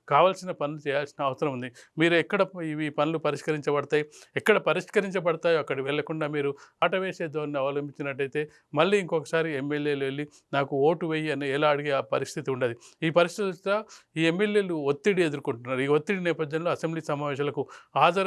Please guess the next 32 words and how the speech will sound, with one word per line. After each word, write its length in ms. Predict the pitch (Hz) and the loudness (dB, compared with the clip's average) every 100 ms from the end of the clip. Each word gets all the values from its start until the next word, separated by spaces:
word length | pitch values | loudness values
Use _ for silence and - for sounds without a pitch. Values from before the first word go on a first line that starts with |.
| 185 | 0
అవ్వాలని 420 | 165 165 165 160 | -2 -2 -2 -4
ఒక 180 | 131 139 | -6 -6
నిర్ణయానికి 540 | 135 147 156 156 147 | -6 -2 0 0 -2
వచ్చిన 240 | 143 143 151 | -6 -4 -6
సందర్భంగా 640 | 147 127 143 135 139 185 202 - - - | -4 -4 -4 -4 -2 -2 -4 -10 -20 -2
వీళ్ళని 300 | 156 196 175 | 2 4 6
హాజరు 260 | 156 185 185 | 4 4 2
కాకుండా 400 | 180 165 170 165 | 0 -2 -4 -2
ఏ 60 | 147 | -2
విధంగా 420 | 156 156 160 147 - | 0 -2 -2 -6 -8
కట్టడి 300 | 120 143 135 | -4 -2 0
చేయాలి, 200 | 131 120 | 0 2
లేదంటే 380 | 135 143 143 208 208 - _ | 0 0 0 -2 -2 -20 _
తన 120 | 151 170 | 4 4
అదుపు 300 | 156 185 196 | 4 2 2
తప్పి 280 | 196 190 170 | 0 0 -4
వెళ్ళే 220 | 165 147 147 | -2 0 0
అవకాశం 420 | 135 139 139 147 | 0 -2 -4 -4
ఉంది. 180 | 147 147 | -8 -8
కొంతమంది 520 | - 135 135 143 143 | -6 -6 -4 -4 -4
ఎమ్మెల్యేలు 380 | 135 143 147 135 | -4 -2 -2 -4
వెళ్ళినట్టయితే 540 | 131 131 120 131 156 156 - - | -4 -8 -6 -4 -2 -4 -8 0
తను 140 | 156 | 4
ఏదైతే 360 | 156 165 185 185 | 4 4 2 0
డిమాండ్ 420 | 143 160 190 180 | -2 2 2 2
చేస్తున్నో 380 | 165 - 151 160 | -2 -2 -4 -4
ఆ 160 | 160 135 | -2 -2
డిమాండ్ 480 | 135 147 156 156 185 180 - _ | 0 0 0 0 -4 -6 -20 _
తెరమరుగయ్యే 640 | 160 165 202 202 175 160 143 | 6 6 6 2 2 0 0
అవకాశం 360 | 139 139 131 139 | -2 -4 -6 -6
ఉందనే 240 | 135 135 127 | -6 -6 -6
ఉద్దేశంతోటే 580 | 123 147 156 143 143 185 | -4 -4 -4 -2 -2 -2